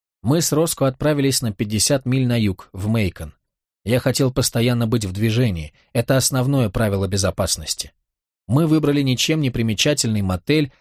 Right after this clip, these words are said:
на юго-восточной окраине города. Точка в Мейконе, наиболее удалённая от Маргрейва. Сам городок ещё немного отдалил нас от наших врагов. Старый мэр Тил предложил мне устроиться в мотеле в Мейконе.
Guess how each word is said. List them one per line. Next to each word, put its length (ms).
на 120
юго-восточной 760
окраине 360
города. 440
Точка 320
в 80
Мейконе, 500
наиболее 540
удалённая 520
от 120
Маргрейва. 580
Сам 260
городок 380
ещё 240
немного 440
отдалил 440
нас 260
от 200
наших 360
врагов. 460
Старый 320
мэр 260
Тил 360
предложил 560
мне 160
устроиться 580
в 60
мотеле 420
в 80
Мейконе. 540